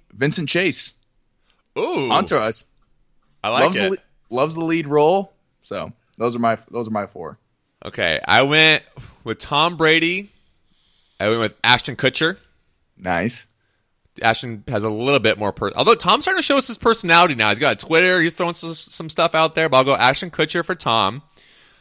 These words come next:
Speaker 2: Uh, for Bill Belichick, I went Kevin Spacey. Little problematic.
Speaker 1: Very problematic.
Speaker 2: Ha-,
Speaker 1: But
Speaker 2: hand
Speaker 1: let's
Speaker 2: up.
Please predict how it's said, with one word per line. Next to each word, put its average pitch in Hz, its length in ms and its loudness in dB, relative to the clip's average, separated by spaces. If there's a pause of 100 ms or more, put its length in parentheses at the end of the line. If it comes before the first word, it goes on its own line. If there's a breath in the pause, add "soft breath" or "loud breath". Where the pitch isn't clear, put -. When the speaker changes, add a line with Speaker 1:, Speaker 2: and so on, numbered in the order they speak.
(260 soft breath)
Speaker 2:
Uh, 123 180 4
for 131 160 -10
Bill 147 240 2
Belichick, 175 540 2 (840)
I 135 60 2
went 156 160 -2
Kevin 196 260 -4
Spacey. 156 600 -2 (680)
Little 123 160 4
problematic. 180 720 2 (480)
Speaker 1:
Very 143 240 2
problematic. 98 680 -6
Speaker 2:
Ha-, 135 180 0
Speaker 1:
But - 40 -12
Speaker 2:
hand 127 240 2
Speaker 1:
let's 143 100 4
Speaker 2:
up. 139 220 0